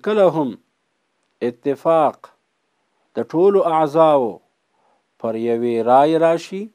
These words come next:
او یا د اکثرو اعضاو د محکمې پر اتفاق راغی، نو بیا به د هغې په هکله علني قرار صادر کړي. لکه څرنګه چې په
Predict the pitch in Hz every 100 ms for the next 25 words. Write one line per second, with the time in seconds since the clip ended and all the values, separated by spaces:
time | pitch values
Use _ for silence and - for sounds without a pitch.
0 | _ _ _ _ _ _ _ _ _ -
1 | 113 127 151 147 120 120 120 123 - 202
2 | 208 175 165 160 147 165 156 143 139 131
3 | - - 135 139 117 - _ _ _ _
4 | _ - 120 120 117 120 104 131 143 -
5 | 165 165 165 170 170 _ _ _ _ _
6 | _ _ _ - 107 117 139 135 117 98
7 | 92 101 110 107 117 123 127 113 101 113
8 | 127 156 175 208 _ _ _ _ _ _
9 | _ _ - 95 107 117 131 143 156 143
10 | 101 - 104 104 123 151 196 _ - 104
11 | 90 101 87 - 87 - _ _ _ _
12 | _ _ _ _ _ _ _ _ - 113
13 | 135 143 160 151 135 120 127 -